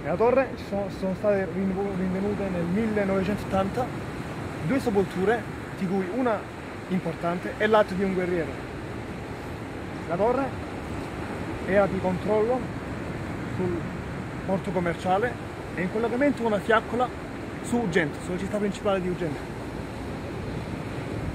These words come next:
Come si notano ci sono dei resti messapici come questa tecola, con questa tecola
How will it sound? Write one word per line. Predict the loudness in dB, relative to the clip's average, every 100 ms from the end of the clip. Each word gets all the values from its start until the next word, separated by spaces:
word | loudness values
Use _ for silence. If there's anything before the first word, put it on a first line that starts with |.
| -4 -2
Come | 0 0 -2
si | 0
notano | 2 2 0 0
ci | -2
sono | -2
dei | 2 2
resti | 4 2 2
messapici | 0 0 0 0 0 -2
come | -2
questa | -2 -2 -2
tecola, | -2 2 2 2 -2 -6 -6 -6 -6 -6 -6 -6 -6 -6 -6 -4 -4 -4 -4 -6 -6 -8 -6 -6 -6 -6 -6 -6 -4 -4 -4 -4 -4 -4 -2
con |
questa | 0 0 2
tecola | 2 4 2